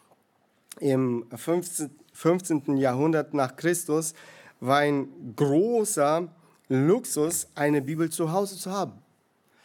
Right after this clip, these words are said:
Äh, so kostete vierzehnhundertsechsundsechzig in Deutschland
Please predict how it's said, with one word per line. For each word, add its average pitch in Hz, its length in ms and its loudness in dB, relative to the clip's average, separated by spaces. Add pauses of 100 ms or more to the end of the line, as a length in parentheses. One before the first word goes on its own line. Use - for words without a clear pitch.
(640)
Äh, 135 320 2
so 135 180 -2
kostete 190 640 -2
vierzehnhundertsechsundsechzig 170 2000 0
in 151 200 2
Deutschland 180 720 0